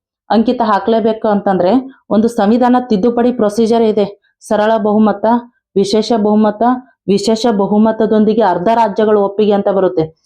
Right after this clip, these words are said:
ಯಾವುದೇ ಒಂದು ಸಂವಿಧಾನದ ತಿದ್ದುಪಡಿ ಆಗ್ಬೇಕಾದಂದ್ರೆ ಸರಳ ಬಹುಮತ ಇರ್ಬೇಕು ಕೆಲವೊಂದು ವಿಷಯಗಳಿಗೆ,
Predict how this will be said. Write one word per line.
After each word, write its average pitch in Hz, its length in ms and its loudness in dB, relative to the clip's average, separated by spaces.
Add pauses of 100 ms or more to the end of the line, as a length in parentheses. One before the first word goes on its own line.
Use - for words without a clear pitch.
(240)
ಯಾವುದೇ 190 300 2
ಒಂದು 240 240 0
ಸಂವಿಧಾನದ 220 680 0
ತಿದ್ದುಪಡಿ 220 520 -2
ಆಗ್ಬೇಕಾದಂದ್ರೆ 202 1080 -2 (160)
ಸರಳ 208 360 -2
ಬಹುಮತ 220 400 0
ಇರ್ಬೇಕು 214 440 0
ಕೆಲವೊಂದು 208 360 0
ವಿಷಯಗಳಿಗೆ, 208 560 2